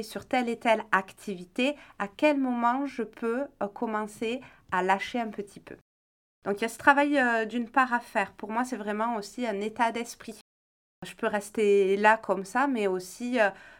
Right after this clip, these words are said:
euh, me dire, euh, comment je peux repenser la cartographie des activités. Donc, aujourd'hui, qui fait quoi ? Parce que souvent, euh, quelle que soit la taille de la structure, on ne sait plus vraiment qui fait quoi. Donc, quelles sont les missions pour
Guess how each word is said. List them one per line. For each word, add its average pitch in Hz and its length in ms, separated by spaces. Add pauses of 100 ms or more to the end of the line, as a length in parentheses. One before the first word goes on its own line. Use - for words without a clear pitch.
(160)
euh, 175 460
me 190 180
dire, 220 420
euh, 160 840 (120)
comment 226 300
je 233 140
peux 214 160
repenser 254 920
la 214 140
cartographie 208 720
des 208 180
activités. 202 720 (680)
Donc, 175 300 (320)
aujourd'hui, 247 840 (240)
qui 320 240
fait 285 240
quoi ? 254 300
Parce 208 140
que 214 100
souvent, 247 600
euh, 208 60
quelle 254 160
que 247 80
soit 240 160
la 208 80
taille 226 280
de 214 40
la 208 100
structure, 220 460
on 214 40
ne 202 40
sait 196 140
plus 180 180
vraiment 180 460
qui - 180
fait 185 160
quoi. - 220 (320)
Donc, 185 140
quelles 262 140
sont 285 200
les 247 120
missions 240 460 (320)
pour 220 240